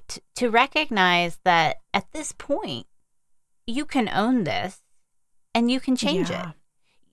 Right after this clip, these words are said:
Speaker 1: You don't have to continue on in a certain narrative, good or bad, um, just because that's where you've been. Like, there's this thing called plot twists.
Speaker 2: Yes,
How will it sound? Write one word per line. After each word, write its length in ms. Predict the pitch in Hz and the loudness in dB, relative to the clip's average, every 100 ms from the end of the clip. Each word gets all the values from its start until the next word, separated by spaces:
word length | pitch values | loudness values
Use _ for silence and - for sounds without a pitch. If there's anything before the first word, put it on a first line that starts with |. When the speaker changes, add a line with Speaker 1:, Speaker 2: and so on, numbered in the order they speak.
| _ - | _ -4
Speaker 1:
You 220 | 208 262 | 0 4
don't 200 | 330 302 | 4 2
have 340 | 220 254 269 - | 2 2 2 -2
to 80 | |
continue 800 | 196 - 175 - - 254 233 208 | -4 -2 -4 -6 -4 0 0 2
on 300 | 185 196 196 156 | 2 2 0 0
in 100 | 151 | -2
a 80 | |
certain 420 | 156 175 - 151 151 | -4 -4 -2 -2 0
narrative, 640 | 156 180 156 - - - | 2 2 0 -4 -10 -4
good 160 | 185 190 | 0 2
or 160 | 175 180 | 2 0
bad, 460 | - - - - - _ _ _ _ _ - | -2 -6 -6 -8 -16 _ _ _ _ _ 4
um, 300 | 170 151 160 | 6 6 2
just 220 | 208 208 | -2 -2
because 300 | 202 196 180 | -2 0 0
that's 260 | 185 165 - | 2 0 0
where 180 | 165 175 | -2 -2
you've 300 | 160 156 - | -4 -4 0
been. 180 | 285 - | 0 2
Like, 200 | 196 - | -2 2
there's 240 | 214 220 | 2 2
this 120 | 226 - | -4 -4
thing 260 | 247 254 | -2 -2
called 340 | - 190 185 - | 0 0 0 -2
plot 320 | 180 - - | -2 -2 -4
twists. 220 | 214 185 | -8 -8
Speaker 2:
Yes, 520 | 185 190 - - - | -4 -4 -4 -6 -10